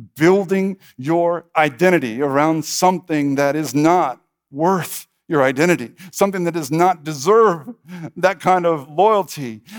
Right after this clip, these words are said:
and end up in hell with no name. Just a rich guy. Just a womanizer.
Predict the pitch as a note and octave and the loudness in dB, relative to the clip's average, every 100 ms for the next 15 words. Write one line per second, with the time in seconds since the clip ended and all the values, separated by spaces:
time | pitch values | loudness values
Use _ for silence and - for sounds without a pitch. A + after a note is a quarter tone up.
0 | G#3 _ - F#3 F3+ F3 E3 D#3+ - - | -20 _ 0 2 2 0 -4 -8 -16 -8
1 | F3 D#3+ F3 F3 _ _ _ _ _ C#3 | -4 -2 -2 -4 _ _ _ _ _ -12
2 | C3+ B2+ E3 E3 B2 G#2+ G#2 - _ A#2+ | -10 -6 -6 -8 -12 -18 -20 -20 _ -8
3 | C#3 C3+ D3+ C#3 F2+ _ _ _ _ _ | -6 -6 -8 -12 -18 _ _ _ _ _
4 | _ _ _ _ _ _ _ _ _ _ | _ _ _ _ _ _ _ _ _ _
5 | _ _ _ _ _ _ _ _ _ _ | _ _ _ _ _ _ _ _ _ _
6 | _ _ _ _ _ _ _ B2+ - B2+ | _ _ _ _ _ _ _ -14 -10 -10
7 | C#3 - - - _ _ _ _ _ _ | -10 -14 -18 -20 _ _ _ _ _ _
8 | _ _ _ _ _ _ _ _ _ _ | _ _ _ _ _ _ _ _ _ _
9 | _ _ _ _ _ _ - A2 A#2 A2+ | _ _ _ _ _ _ -20 -12 -8 -6
10 | D3 A#2 F2+ D2 - | -4 -6 -8 -14 -18